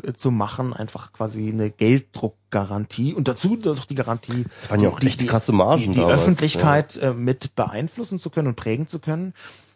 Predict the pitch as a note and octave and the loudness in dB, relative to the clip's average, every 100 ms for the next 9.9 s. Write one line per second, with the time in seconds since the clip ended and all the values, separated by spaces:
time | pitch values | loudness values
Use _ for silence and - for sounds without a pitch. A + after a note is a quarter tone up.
0 | _ C#3 C3 C3+ _ _ D3+ C3+ C#3 G3+ | _ 0 0 0 _ _ -2 2 4 4
1 | D#3+ C3 C3+ F3 F#3 F3+ F#3+ G3 - - | 2 0 2 4 4 2 2 -2 -6 -2
2 | B2+ D3 - F3 E3+ C#3+ C#3 C3 A#2 B2 | 0 0 -2 -2 -2 0 2 2 4 2
3 | C3 C3+ - - A2+ C3 C#3+ - F#3 G#3 | 2 0 -2 -2 2 2 2 -2 -4 -4
4 | A3+ - _ _ _ _ B2+ B2 B2 C3 | -6 -12 _ _ _ _ -2 0 2 2
5 | B2 C#3+ D3+ F#3 F3+ - D#3+ E3 - - | 2 0 -2 0 0 0 0 0 -6 -18
6 | - _ - - - C3 A2 A2 C3+ C#3 | -20 _ -10 -10 -2 0 4 4 4 2
7 | C3 C3 C3 B2+ B2 A#2+ B2 C#3+ C3+ A#2+ | 2 0 -2 0 2 2 0 -2 -4 -2
8 | A#2+ - - B2+ C3 - B2+ A#2+ A#2+ A#2+ | -2 -2 -4 -2 -2 -2 0 0 2 2
9 | A#2+ A#2 B2 B2 A#2 - A#2 F#2+ | 2 4 4 2 -2 -2 -2 -2